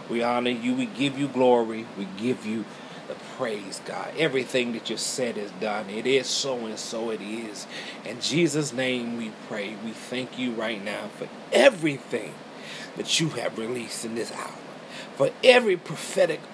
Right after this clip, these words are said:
utterance that you have spoke over our lives, the, everything that of healing and deliverance that you've spoken, we see the manifestation now. We thank you, Father.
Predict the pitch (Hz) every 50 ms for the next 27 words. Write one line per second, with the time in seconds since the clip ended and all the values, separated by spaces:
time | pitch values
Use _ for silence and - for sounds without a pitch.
0 | - - - 185 214 214 202 175 160 147 147 - - 156 143 - - 160 135 -
1 | - - - - - - - - - 285 233 165 - - - 143 131 113 - -
2 | - - - - - - - 127 - - - - - - - - - 381 - -
3 | - - - - - - - - 233 214 185 185 180 - 190 185 185 160 147 143
4 | 127 110 104 - - - - - - 277 277 233 208 175 156 147 139 131 127 131
5 | 135 139 147 165 190 180 165 160 151 139 117 - - 143 - - - 120 - -
6 | - - - - 214 - - - - 117 117 113 - - 170 165 156 - 117 131
7 | 131 - - - - 131 - - - 147 147 156 156 143 139 - - 135 127 -
8 | - - 143 120 - - 120 107 104 117 156 170 165 123 117 135 147 147 - -
9 | - - - 359 359 339 - - - 190 151 - - - 180 170 131 - - -
10 | - - -